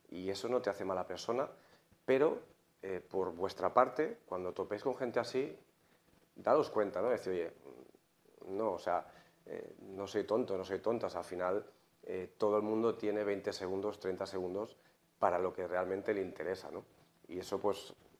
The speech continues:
míralo tú, ¿no? A ti, si te interesa a alguien, lo haces, ¿verdad? Y no, y no te cuesta esfuerzo, ¿verdad? Pues no os autoengañéis. Eh, nadie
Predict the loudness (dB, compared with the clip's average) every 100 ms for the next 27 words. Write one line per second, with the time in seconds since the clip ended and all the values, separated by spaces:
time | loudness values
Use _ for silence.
0 | _ -12 -2 2 4 4 2 2 2 2
1 | 0 -4 -4 -2 0 4 2 4 0 2
2 | 2 4 4 2 -6 -4 -2 0 0 -2
3 | -4 -4 -4 -4 -4 -4 -6 0 0 0
4 | -4 -2 -4 -6 -12 _ _ _ _ -2
5 | 0 2 2 2 0 0 -2 -4 -6 -20
6 | _ _ _ _ _ -6 -2 -2 -2 -4
7 | -10 _ _ _ -8 0 2 2 0 -4